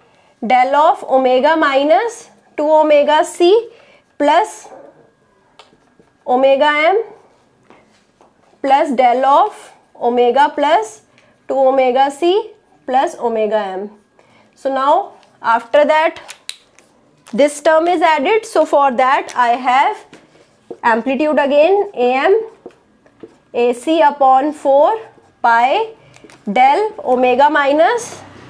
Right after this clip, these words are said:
this frequency is omega c minus omega m plus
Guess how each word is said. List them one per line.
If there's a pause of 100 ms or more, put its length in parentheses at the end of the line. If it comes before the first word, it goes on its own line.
(140)
this
frequency
is (640)
omega
c
minus
omega (180)
m (1700)
plus